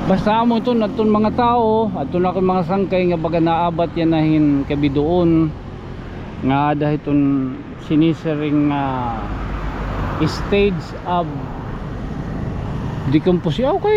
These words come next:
yun. <laughs> Oh, amo lahat ang kuwan lahi mo sangkay.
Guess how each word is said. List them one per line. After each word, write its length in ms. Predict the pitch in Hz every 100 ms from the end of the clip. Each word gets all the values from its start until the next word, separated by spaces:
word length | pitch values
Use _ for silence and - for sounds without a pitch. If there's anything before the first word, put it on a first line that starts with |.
| 415
yun. 160 | 415 269
<laughs> 40 | 330 311 349 330 208 214 175 - - - - -
Oh, 480 | 139 131 123 123 127 151
amo 240 | 226 240
lahat 240 | 240 240 220
ang 80 | 214
kuwan 160 | 226 214
lahi 240 | 208 202
mo 160 | 208 202
sangkay. 560 | 196 196 208 208 180